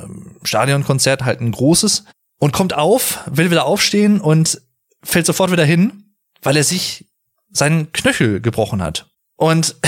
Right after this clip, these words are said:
<laughs> er verlangt nach einem Mikrofon. Die Band hat's nicht sofort mitbekommen, weil,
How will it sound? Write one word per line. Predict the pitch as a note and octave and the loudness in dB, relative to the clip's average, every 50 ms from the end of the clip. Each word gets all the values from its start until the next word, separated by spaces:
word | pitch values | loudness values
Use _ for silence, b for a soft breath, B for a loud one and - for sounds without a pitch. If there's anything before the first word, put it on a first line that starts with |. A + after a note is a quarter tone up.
| F#3 | 2
<laughs> | F#3+ - - - | 2 0 0 -2
er | D3+ C#3+ | -4 -2
verlangt | - - D3+ C#3+ D#3 A3+ - | -2 0 0 0 -2 -2 -2
nach | G#3+ F#3+ | -2 -2
einem | D3+ C#3+ D#3 | 2 2 2
Mikrofon. | D#3 - D3+ - - D#3+ D#3+ E3+ F#3+ G#3 A3+ G3 | 2 2 -2 -2 0 2 2 4 4 4 2 2
Die | E3 C#3+ | 0 0
Band | C3+ D3 E3+ F#3+ F#3+ F3+ | 0 0 0 0 0 -2
hat's | F3 - - - | -2 -2 0 0
nicht | F#3+ G3 - | 2 2 2
sofort | - D#3+ - - F3 F3 - | 0 0 0 0 -2 0 2
mitbekommen, | F3 A3 - - F#3 - - D3 C#3+ E3+ G3+ A#3 F#3 D#3 - | 0 0 0 -2 -4 -2 0 -2 0 0 -2 -2 -4 -4 -2
weil, | C3 C3 C3+ C3+ C#3 C#3 C#3+ | 0 2 2 2 2 2 0